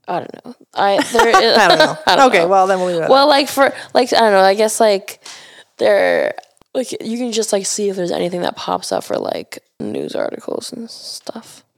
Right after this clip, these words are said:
Speaker 2: Yeah, but they were the first ones to live there.
Speaker 1: Oh. Mm.
Speaker 2: Sorry. Yeah, new build for them.
Speaker 1: Oh, oh, okay, okay,
Speaker 2: Like, they,
Speaker 1: gotcha.
Speaker 2: I think they might have designed it. His dad
Speaker 1: Oh.
Speaker 2: might have designed it and bu-, had it built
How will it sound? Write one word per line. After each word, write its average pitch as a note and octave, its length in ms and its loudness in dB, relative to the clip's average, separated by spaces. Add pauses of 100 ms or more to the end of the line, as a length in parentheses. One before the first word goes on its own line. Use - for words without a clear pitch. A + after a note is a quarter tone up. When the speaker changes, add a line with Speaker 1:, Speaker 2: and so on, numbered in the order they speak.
(160)
Speaker 2:
Yeah, G#3+ 120 -6
but F#3+ 100 -6
they F#3+ 60 -2
were F3+ 60 -2
the F3+ 80 -10
first G3+ 220 -10
ones G3 160 -10
to F3+ 80 -12
live F#3+ 120 -10
there. E3 200 -12 (460)
Speaker 1:
Oh. F#3+ 340 4 (260)
Mm. C#4 180 -4 (260)
Speaker 2:
Sorry. G3+ 480 0
Yeah, A#3 180 0
new A3 200 2
build G3 220 0
for F3+ 120 -2
them. D#3+ 280 -4 (200)
Speaker 1:
Oh, A3 460 8
oh, F#3 280 6
okay, F3 280 2
okay, F#3 240 -4
Speaker 2:
Like, F3+ 100 -8
they, F#3 320 -2
Speaker 1:
gotcha. A3 280 -6
Speaker 2:
I F#3+ 80 -6
think B3+ 340 -6
they A#3 120 -4
might G#3+ 200 -4
have F#3+ 120 -10 (260)
designed F3 560 -6
it. - 440 -12
His - 120 -4
dad G3+ 440 4
Speaker 1:
Oh. - 80 -2
Speaker 2:
might F3 140 -6
have F3+ 160 -10
designed F3 400 -8
it - 160 -12 (560)
and F3+ 140 -10
bu-, F3 140 -6
had E3 200 -10
it E3 100 -10
built E3+ 380 -10